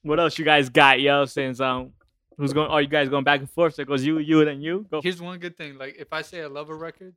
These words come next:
Speaker 2: it's rarely not, it's rarely not love on a grand scale.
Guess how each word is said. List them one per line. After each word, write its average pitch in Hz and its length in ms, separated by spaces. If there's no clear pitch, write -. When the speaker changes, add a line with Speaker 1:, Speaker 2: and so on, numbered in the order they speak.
Speaker 2:
it's - 200
rarely 147 380
not, 143 240
it's - 220
rarely 151 300
not 143 220
love 131 320
on 143 100
a 135 80
grand 135 420
scale. 135 360